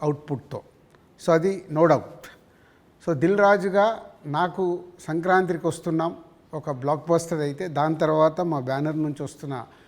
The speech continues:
వెంకటేశ్వర క్రియేషన్ నుంచి వస్తున్న ఒక మంచి సినిమాతో దిల్ రాజు మీ ముందుకు తీసుకొస్తున్నాడు ఈ సినిమాని. ఇది నాకు సక్సెస్తో పాటు ఒక ఎనర్జీని ఇస్తుంది. But నితిన్కి ఇది సక్సెస్ చాలా అవసరం.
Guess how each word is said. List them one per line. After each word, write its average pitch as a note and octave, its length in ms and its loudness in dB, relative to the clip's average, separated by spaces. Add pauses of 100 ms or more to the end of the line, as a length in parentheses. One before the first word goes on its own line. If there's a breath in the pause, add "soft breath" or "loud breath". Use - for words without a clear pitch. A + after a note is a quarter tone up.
(180 soft breath)
వెంకటేశ్వర D3+ 440 -2
క్రియేషన్ D3 400 -6
నుంచి C#3+ 220 -6
వస్తున్న C#3+ 360 -6
ఒక A#2+ 400 -6 (100)
మంచి D#3+ 300 -2
సినిమాతో D#3+ 580 -2 (460 soft breath)
దిల్ E3+ 160 0
రాజు F3+ 180 4
మీ E3+ 140 2
ముందుకు D3+ 300 0
తీసుకొస్తున్నాడు C#3 760 -8
ఈ - 20 -4
సినిమాని. B2+ 440 -8 (160)
ఇది F3 160 -6
నాకు D#3+ 460 -4 (380 loud breath)
సక్సెస్తో G#3+ 580 2
పాటు F#3 300 2
ఒక E3 100 -4
ఎనర్జీని D3 560 2
ఇస్తుంది. G#2+ 300 -10 (720 soft breath)
But D#3 120 2 (100)
నితిన్కి A#3+ 800 2 (260)
ఇది D3 180 -6
సక్సెస్ F3 680 -6
చాలా D#3+ 220 2
అవసరం. C#3 440 -4